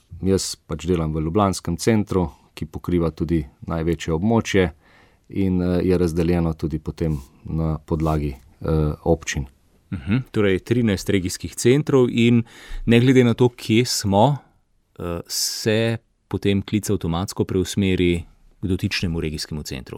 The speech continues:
Speaker 1: Tako je, ja, pride včasih do, eh, določenega prekrivanja, a ne, ko se mi nekje vozimo in, eh, nas namesto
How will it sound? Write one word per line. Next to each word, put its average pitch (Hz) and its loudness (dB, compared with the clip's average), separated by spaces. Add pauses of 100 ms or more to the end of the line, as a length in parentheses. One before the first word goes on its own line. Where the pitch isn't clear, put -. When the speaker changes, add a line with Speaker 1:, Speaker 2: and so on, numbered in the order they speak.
Speaker 1:
Tako - 4
je, 85 4
ja, 90 4
pride 107 2
včasih 92 2
do, 85 0
eh, 82 -4
določenega 85 -2
prekrivanja, 92 0
a 80 -2
ne, 87 -2 (100)
ko - -10
se - -8
mi 85 -2
nekje 80 -2
vozimo 87 0
in, 80 0
eh, 78 -2 (120)
nas 82 -4
namesto 82 -2